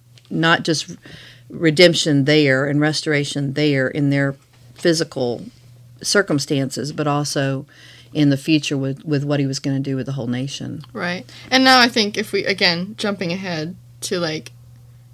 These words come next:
Speaker 2: to our time and to, like, post-resurrection, that, that idea of slavery exists, like, slavery to sin.
Speaker 1: Mm-hmm.
Speaker 2: And,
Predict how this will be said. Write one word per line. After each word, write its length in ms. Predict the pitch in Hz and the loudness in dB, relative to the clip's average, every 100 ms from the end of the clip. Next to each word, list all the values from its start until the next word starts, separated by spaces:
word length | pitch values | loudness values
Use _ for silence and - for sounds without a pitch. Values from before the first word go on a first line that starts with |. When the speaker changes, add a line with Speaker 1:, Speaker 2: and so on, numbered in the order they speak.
| - | -12
Speaker 2:
to 200 | - 190 | -2 2
our 200 | 151 202 | 6 4
time 460 | 196 190 185 180 - | 4 0 2 2 -2
and 160 | 175 180 | -4 -2
to, 220 | 180 165 | -2 -2
like, 260 | 95 - - | -4 -8 -10
post-resurrection, 2000 | 214 185 175 - - - - - - - 190 185 160 160 170 - 147 151 160 180 - - - - - - | -4 -2 -2 -6 -8 -14 -20 -20 -20 -4 -2 0 0 0 -2 -4 -6 -8 -10 -14 -16 -20 -20 -20 -20 2
that, 320 | 190 165 - - - 196 | 6 6 4 -10 -20 -4
that 160 | 190 185 | 2 4
idea 260 | 175 190 | 4 0
of 80 | 170 | -2
slavery 600 | - - 170 185 185 160 | -2 -2 -2 -2 -2 -2
exists, 720 | 151 165 165 170 156 107 - - | -4 -6 -2 0 0 -2 -6 -4
like, 160 | 160 | -6
slavery 420 | - 175 165 156 156 | -4 -4 -4 -4 -6
to 120 | - | -8
sin. 500 | - - 139 104 127 | -6 -6 -8 -10 -8
Speaker 1:
Mm-hmm. 280 | 151 143 147 | -4 -2 -4
Speaker 2:
And, 340 | 151 147 117 | -6 -12 -14